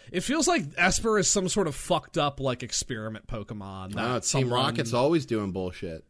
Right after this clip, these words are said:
Speaker 1: Yeah, like, they, I think, I think the regional team is Team Flare.
Speaker 2: Oh.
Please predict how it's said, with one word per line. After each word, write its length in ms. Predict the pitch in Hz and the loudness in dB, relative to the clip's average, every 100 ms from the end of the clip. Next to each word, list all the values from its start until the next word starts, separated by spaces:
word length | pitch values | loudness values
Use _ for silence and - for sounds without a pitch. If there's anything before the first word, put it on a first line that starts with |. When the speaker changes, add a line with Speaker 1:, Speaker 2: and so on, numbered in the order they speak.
| _ _ _ _ | _ _ _ _
Speaker 1:
Yeah, 360 | 185 185 139 101 | 0 2 2 0
like, 260 | 120 139 | -2 0
they, 500 | 170 165 165 160 160 160 | 4 4 6 4 2 0
I 100 | 151 | -2
think, 220 | 160 180 | 0 0
I 100 | 165 | 0
think 220 | 156 196 190 | 2 2 2
the 80 | |
regional 420 | 151 151 139 156 139 | 0 0 0 0 -2
team 360 | - 156 151 | -2 -2 0
is 100 | 131 - | -2 -2
Team 340 | - 156 139 | -2 -2 -2
Flare. 800 | 131 - 127 117 117 131 143 139 - - - | -2 -2 -2 -4 -2 -2 -4 -6 -14 -16 -4
Speaker 2:
Oh. 460 | 107 98 80 71 | 0 0 -2 -6